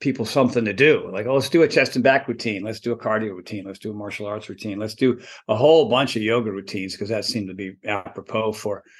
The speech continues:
what people needed during the pandemic. And then we just started filming 'em,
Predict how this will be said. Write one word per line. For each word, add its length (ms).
what 180
people 280
needed 460
during 220
the 80
pandemic. 640
And 140
then 140
we 80
just 180
started 320
filming 400
'em, 220